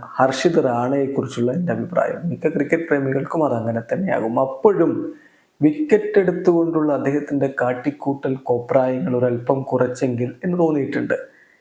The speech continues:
എസ് ആർ എച്ചിനെതിരെ മുമ്പ് ഐ പി എല്ലിൻ്റെ തുടക്കത്തിൽ, ആ,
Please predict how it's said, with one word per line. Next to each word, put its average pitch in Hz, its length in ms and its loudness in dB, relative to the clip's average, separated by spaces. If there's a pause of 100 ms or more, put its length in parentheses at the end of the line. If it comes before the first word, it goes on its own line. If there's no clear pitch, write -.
(220)
എസ് 117 240 0
ആർ 135 180 4
എച്ചിനെതിരെ 139 760 0 (180)
മുമ്പ് 139 540 2
ഐ 127 40 2
പി 123 180 0
എല്ലിൻ്റെ 127 260 0
തുടക്കത്തിൽ, 131 800 0 (420)
ആ, 147 60 2